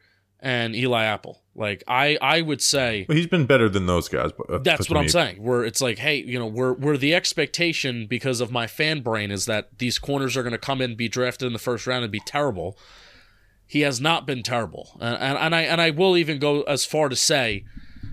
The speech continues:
Speaker 1: th-, De-, Deonte Banks is a plus for this defense. Just don't ask him to cover wide receiver ones consistently.
Speaker 2: Yeah, like, if you ask, like, what's his best output versus a good receiver, it's probably D K Metcalf, and Metcalf
Speaker 1: Yeah.
Speaker 2: scored a touchdown on him, and you've seen
Speaker 1: Yeah.
Speaker 2: him give up plays to lesser players. Not, it's not just wide receiver ones,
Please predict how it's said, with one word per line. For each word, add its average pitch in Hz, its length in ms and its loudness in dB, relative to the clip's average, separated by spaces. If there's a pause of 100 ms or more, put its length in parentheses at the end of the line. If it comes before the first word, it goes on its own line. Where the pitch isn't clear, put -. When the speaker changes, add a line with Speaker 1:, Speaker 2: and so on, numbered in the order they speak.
(180)
Speaker 1:
th-, 120 220 -6
De-, 127 180 0
Deonte 160 640 0
Banks 147 300 0
is 139 160 -2
a 127 80 2
plus - 380 -2
for 113 100 -6
this 98 180 -2
defense. - 440 -8
Just - 260 -4
don't 131 220 -2
ask 127 240 -2
him 117 80 -4
to 107 80 -4
cover 110 200 -2
wide 104 200 0
receiver 98 320 -4
ones 90 180 -6
consistently. - 540 -8 (160)
Speaker 2:
Yeah, 139 380 2 (100)
like, 135 160 4
if 139 120 4
you 170 120 8
ask, 160 160 6
like, 151 160 4
what's 175 160 4
his 156 100 6
best 135 300 4
output 110 340 2
versus 104 240 2
a 95 60 -2
good 92 120 2
receiver, 85 320 -2
it's 78 120 -4
probably 104 240 2
D 92 240 0
K 95 180 0
Metcalf, - 500 -2
and 95 140 0
Metcalf 104 360 2
Speaker 1:
Yeah. - 40 -4
Speaker 2:
scored 101 320 0
a - 40 -2
touchdown 87 460 -2
on 67 140 -6
him, 85 160 -10
and 92 100 -2
you've 95 140 0
seen 120 160 2
Speaker 1:
Yeah. 107 80 2
Speaker 2:
him 92 60 -2
give 98 180 2
up 95 160 0
plays 92 320 0
to 95 120 -2
lesser 110 360 2
players. 78 340 -2
Not, 95 220 0
it's - 160 -4
not 127 220 2
just 113 240 2
wide 95 180 4
receiver 82 320 -2
ones, 82 400 -2